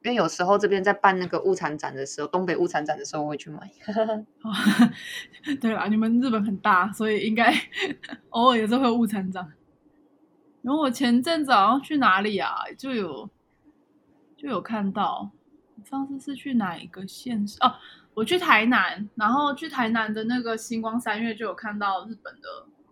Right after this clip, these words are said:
Speaker 2: 物产，就是特-，特产展。
Speaker 1: 哦。
Speaker 2: 对啊，我们这边就会一，万年都会有那个，你们的一个那个，呃，鸡蛋糕。<laughs>
Speaker 1: 鸡蛋糕？
Speaker 2: 对。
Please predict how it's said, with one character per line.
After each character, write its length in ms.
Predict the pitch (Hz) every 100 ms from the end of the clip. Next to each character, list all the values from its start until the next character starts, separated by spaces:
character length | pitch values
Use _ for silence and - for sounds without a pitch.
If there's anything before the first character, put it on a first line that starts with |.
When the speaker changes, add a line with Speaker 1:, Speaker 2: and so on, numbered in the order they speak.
| _ -
Speaker 2:
物 160 | 220
产， 300 | - - - - _ _
就 120 | 226
是 120 | 214
特-， 280 | 208 254 -
特 260 | - 247 -
产 260 | 214 214 208 208 -
展。 180 | -
Speaker 1:
哦。 140 | - 208 _ _ _ _
Speaker 2:
对 80 | -
啊， 140 | - - _ _ _ _ _
我 20 |
们 80 | 190
这 60 | 233
边 140 | 262
就 120 | 262
会 180 | 269 254
一， 160 | 240 - _
万 200 | 269 240
年 160 | 196
都 140 | 202 220
会 120 | 233
有 160 | 202 175
那 120 | 202
个， 300 | 196 170 143
你 80 | 180
们 160 | 170 175
的 80 | 180
一 60 |
个 200 | 185 185 175
那 80 | 185
个， 300 | - - - _ _ _ _ _ _ _
呃， 380 | 208 190 180 175
鸡 180 | - 214
蛋 220 | 226 208
糕。 200 | 185 202
<laughs> 1700 | 240 247 254 269 254 254 247 330 330 359 - - - - - - 330
Speaker 1:
鸡 100 | 302
蛋 260 | 277 311 240
糕？ 400 | 220 226 220 233 - _ _ _
Speaker 2:
对。 400 | 277 226 202 220